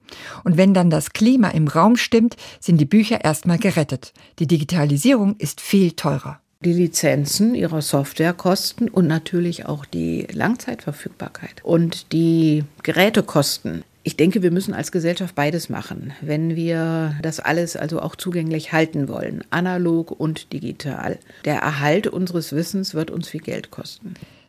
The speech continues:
Speaker 1: Das Landesbibliothekszentrum digitalisiert zum Teil nur auf Anfrage. Wenn ein Wissenschaftler ein bestimmtes Zitat sucht, dann werden nur noch einzelne Seiten aus dem gefragten Buch digitalisiert.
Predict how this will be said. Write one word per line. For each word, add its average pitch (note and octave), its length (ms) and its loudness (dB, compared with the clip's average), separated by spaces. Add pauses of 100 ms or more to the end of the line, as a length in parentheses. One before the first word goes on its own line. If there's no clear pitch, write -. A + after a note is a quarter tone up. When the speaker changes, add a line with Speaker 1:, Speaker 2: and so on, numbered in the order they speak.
Speaker 1:
Das E3+ 220 0
Landesbibliothekszentrum G#3+ 1300 2
digitalisiert E3 720 2
zum E3 200 0
Teil D#3+ 300 0
nur F3 300 4
auf - 280 -4
Anfrage. C#3+ 640 0 (320)
Wenn F3+ 160 4
ein F#3+ 200 4
Wissenschaftler B3+ 600 0
ein E3 140 2
bestimmtes G#3 480 -2
Zitat G#3 520 -2
sucht, G#3 340 0 (280)
dann F#3 180 6
werden E3+ 240 6
nur G#3 80 8
noch G#3+ 220 4
einzelne F3 420 2
Seiten D#3 400 0
aus - 180 -4
dem F3+ 160 2
gefragten D3 520 -2
Buch C#3+ 180 -2
digitalisiert. D3+ 880 -2